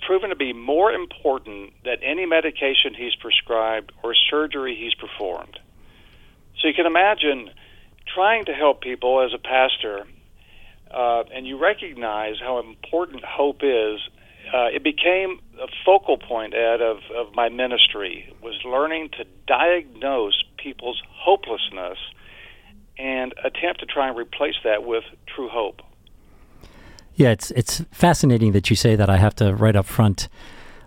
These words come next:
Speaker 2: uh, share that you know that my ex-wife, who I'm very close to, was diagnosed with pancreatic cancer,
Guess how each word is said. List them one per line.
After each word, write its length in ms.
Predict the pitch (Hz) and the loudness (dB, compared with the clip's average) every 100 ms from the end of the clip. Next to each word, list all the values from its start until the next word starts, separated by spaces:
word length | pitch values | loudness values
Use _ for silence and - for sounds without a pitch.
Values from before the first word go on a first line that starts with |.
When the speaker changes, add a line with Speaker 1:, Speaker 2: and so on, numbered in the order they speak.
| - | 2
Speaker 2:
uh, 300 | 98 92 92 | 6 6 6
share 420 | - 123 107 104 | 4 6 6 6
that 160 | 104 110 | 2 2
you 160 | 107 127 | 6 6
know 380 | 98 90 113 - | 6 4 2 2
that 160 | 104 | 2
my 280 | 101 101 101 | 6 6 6
ex-wife, 600 | - 113 - 101 98 - | 4 2 4 4 4 2
who 160 | - 104 | 2 4
I'm 120 | 95 | 6
very 180 | 107 113 | 6 4
close 320 | - 110 90 | 4 2 2
to, 240 | - 95 104 | 4 4 4
was 280 | 104 98 87 | 4 4 6
diagnosed 540 | 107 107 107 95 - | 6 6 4 2 0
with 100 | 95 | 4
pancreatic 480 | 113 98 117 95 101 | 6 6 6 4 4
cancer, 540 | 147 131 - 101 95 | 4 4 4 2 2